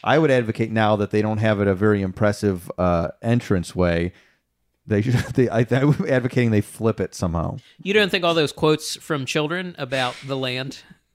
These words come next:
Speaker 2: they solicited
Speaker 1: It's
Speaker 2: eight hundred quotes about, uh,
Speaker 1: I think it's a
Speaker 2: nature, and they
Speaker 1: less,
Speaker 2: picked ten?
Speaker 1: a less exciting way to finish the ride.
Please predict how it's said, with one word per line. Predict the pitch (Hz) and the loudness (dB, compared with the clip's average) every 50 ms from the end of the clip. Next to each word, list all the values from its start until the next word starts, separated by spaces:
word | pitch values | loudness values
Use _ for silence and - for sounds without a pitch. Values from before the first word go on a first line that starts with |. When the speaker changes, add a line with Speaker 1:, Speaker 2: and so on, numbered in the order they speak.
| _ _ _ - - _ _ | _ _ _ -20 -20 _ _
Speaker 2:
they | 160 160 151 147 143 135 | 0 2 2 2 0 -2
solicited | - - 160 147 139 - - 156 143 139 139 151 | -2 -2 0 0 0 -2 -2 -2 0 0 2 4
Speaker 1:
It's | 147 151 | 4 4
Speaker 2:
eight | 147 | 4
hundred | 147 147 143 147 143 - - | 4 2 2 2 0 0 0
quotes | - 160 151 147 143 - - | 0 0 0 0 0 -4 -6
about, | 147 135 135 131 131 127 - - | -8 -6 -4 -4 -4 -4 -6 -6
uh, | 139 135 135 131 127 131 127 123 - - - | -8 -6 -6 -6 -6 -8 -10 -12 -10 -4 0
Speaker 1:
I | 147 156 | 2 4
think | 175 170 | 4 4
it's | 165 - | 4 4
a | 170 | 4
Speaker 2:
nature, | 160 165 160 | 4 4 4
and | 147 147 160 143 | 4 4 4 4
they | 147 | 2
Speaker 1:
less, | 143 135 - | 0 0 -2
Speaker 2:
picked | - 151 139 - | -4 -4 -4 -4
ten? | - 156 147 143 147 160 175 - | -4 -4 -4 -4 -6 -10 -6 -2
Speaker 1:
a | - 127 | 0 2
less | 123 123 131 139 135 - | 4 4 4 2 2 0
exciting | 135 - - - - 135 131 123 120 113 110 | -4 -6 -4 -2 0 0 0 0 0 -2 0
way | 107 107 104 | 0 0 0
to | - - 101 | 0 -2 -4
finish | - - 127 123 117 101 92 - - | -2 0 0 0 0 0 -4 -4 -4
the | - 92 90 | -2 0 0
ride. | 87 85 85 80 - 87 - - | 0 0 -2 -4 -8 -10 -12 -14